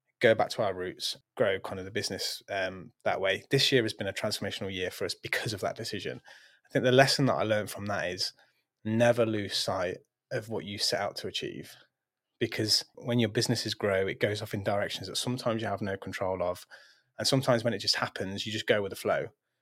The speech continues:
and you just think, "Wow, maybe it's generating money. That's fine. Let's keep doing it." But actually, no matter how much money it's making, you've got to stick to your roots. The part of the business that we stopped doing was making good money,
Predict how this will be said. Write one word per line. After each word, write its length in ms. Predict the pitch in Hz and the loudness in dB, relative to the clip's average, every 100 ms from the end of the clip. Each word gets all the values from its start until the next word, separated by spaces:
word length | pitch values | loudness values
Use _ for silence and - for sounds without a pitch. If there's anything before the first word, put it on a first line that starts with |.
| _ 113 | _ -8
and 80 | |
you 60 | 104 | -4
just 160 | 101 - | -2 -2
think, 180 | 104 | -2
"Wow, 360 | 98 101 101 101 | -2 0 0 0
maybe 260 | 104 104 90 | -2 -4 -4
it's 80 | |
generating 400 | - 101 98 92 | -6 -4 -4 -4
money. 160 | 98 101 | -4 -4
That's 160 | 98 - | -2 -2
fine. 300 | 104 101 98 | -2 -2 -4
Let's 120 | - | -8
keep 220 | - 98 | -8 -6
doing 220 | 107 95 | -4 -2
it." 120 | 90 - - - _ _ _ | -4 -8 -18 -20 _ _ _
But 100 | - | 2
actually, 380 | 135 - - 120 | 2 4 2 2
no 120 | 110 | 2
matter 140 | 104 - | 0 -2
how 320 | - 123 120 | 2 6 6
much 420 | 113 - - - - | 4 0 -2 -4 -6
money 240 | 113 107 101 | -4 -2 -4
it's 160 | - | -4
making, 500 | 110 107 - 85 76 - _ _ _ - | -4 -4 -6 -10 -12 -14 _ _ _ -10
you've 200 | 113 - | -8 0
got 120 | 113 | 0
to 80 | 101 | 0
stick 200 | - 139 | -4 -4
to 120 | - | -6
your 80 | 101 | -6
roots. 180 | 90 - - - _ - | -6 -8 -12 -18 _ -6
The 60 | 110 | 2
part 260 | - 143 | 8 8
of 60 | 113 | 8
the 60 | |
business 360 | 110 127 117 - | 4 2 0 -2
that 160 | 101 107 | -4 -2
we 360 | 110 101 92 _ _ | 0 -2 -6 _ _
stopped 400 | - - 123 - | -4 2 0 2
doing 440 | 120 127 87 80 - _ - | 2 2 2 -4 -14 _ -6
was 120 | 104 | 2
making 320 | 139 143 110 | 2 2 -4
good 180 | 98 107 | -4 2
money, 340 | 131 80 - | 2 0 -8